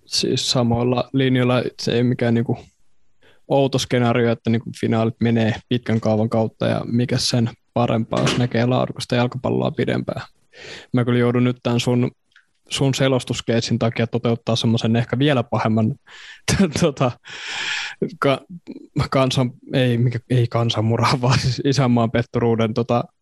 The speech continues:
si-, si-, si-, siinä mielessä mä katon sen pelin siellä katsomassa ja mun, mun ympärillä olevat katsoo vaan, kun mulla on kuulokkeet korvilla siellä,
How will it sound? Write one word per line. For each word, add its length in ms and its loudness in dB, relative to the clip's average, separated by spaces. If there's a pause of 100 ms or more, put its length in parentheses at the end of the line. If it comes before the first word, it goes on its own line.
(680)
si-, 360 2
si-, 180 4
si-, 80 4
siinä 340 2
mielessä 400 4
mä 80 2
katon 300 2
sen 140 2
pelin 300 4
siellä 300 0
katsomassa 640 0
ja 60 2
mun, 180 2 (680)
mun 240 4
ympärillä 400 2
olevat 300 2
katsoo 360 0
vaan, 140 2
kun 100 -2
mulla 120 4
on 80 0
kuulokkeet 580 2
korvilla 380 2
siellä, 300 2